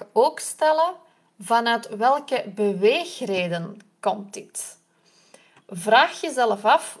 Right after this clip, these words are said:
"Waarom wil ik meer volgers?" Zijn het echt volgers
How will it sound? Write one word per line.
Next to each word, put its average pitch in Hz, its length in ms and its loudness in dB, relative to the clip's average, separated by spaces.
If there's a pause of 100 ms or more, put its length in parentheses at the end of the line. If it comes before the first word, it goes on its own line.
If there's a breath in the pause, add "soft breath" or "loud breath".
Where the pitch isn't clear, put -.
"Waarom 233 760 0
wil 233 300 0
ik 233 180 -6
meer 214 320 -2
volgers?" 311 640 -2 (2000 soft breath)
Zijn 262 420 4
het 277 200 -8
echt - 440 0
volgers 330 800 2